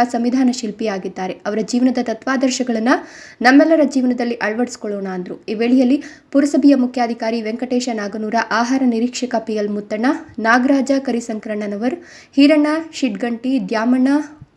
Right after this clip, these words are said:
ಹೊನಕುದುರಿ, ಅಶೋಕ್ ಹುಳಕಣ್ಣನವರ್, ತಹಶೀಲ್ದಾರ್ ಕಾರ್ಯಾಲಯದ ಸಿಬ್ಬಂದಿ ವರ್ಗ, ಪುರಸಭೆಯ ಕಾರ್ಯಾಲಯ ಸಿಬ್ಬಂದಿ ವರ್ಗ ಹಾಗೂ ಇನ್ನೂ ಹಲವರು ಉಪಸ್ಥಿತರಿದ್ದರು.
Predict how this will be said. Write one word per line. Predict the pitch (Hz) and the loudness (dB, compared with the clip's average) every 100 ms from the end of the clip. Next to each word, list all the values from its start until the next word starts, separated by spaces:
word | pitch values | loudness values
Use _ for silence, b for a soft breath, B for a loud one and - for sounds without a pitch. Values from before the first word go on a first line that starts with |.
| _ _ | _ _
ಹೊನಕುದುರಿ, | 254 262 320 311 262 262 302 | 2 2 2 2 4 4 2
ಅಶೋಕ್ | - 214 - 285 294 - B B B - | 0 -6 0 0 0 -4 B B B 0
ಹುಳಕಣ್ಣನವರ್, | 269 277 269 233 226 214 247 277 - | 2 2 -2 -2 -4 -2 -4 -4 -2
ತಹಶೀಲ್ದಾರ್ | 269 285 277 269 254 | -2 2 2 2 -2
ಕಾರ್ಯಾಲಯದ | 226 233 226 226 226 | -2 -2 -4 -4 -6
ಸಿಬ್ಬಂದಿ | 233 190 226 214 | -8 -8 -6 -6
ವರ್ಗ, | 208 190 240 | -8 -4 -4
ಪುರಸಭೆಯ | 240 247 269 254 247 | 0 0 0 0 0
ಕಾರ್ಯಾಲಯ | 226 214 214 220 220 | 0 -4 -2 -2 -2
ಸಿಬ್ಬಂದಿ | 220 208 214 214 | -4 -6 -8 -6
ವರ್ಗ | 202 196 208 196 | -6 -6 -8 -8
ಹಾಗೂ | 202 214 349 B B B - | -4 2 2 B B B 4
ಇನ್ನೂ | 277 349 | 6 6
ಹಲವರು | 339 220 247 262 233 | 4 -2 0 0 -2
ಉಪಸ್ಥಿತರಿದ್ದರು. | 196 214 - 208 254 202 - | -6 -12 -12 -8 -6 -8 -12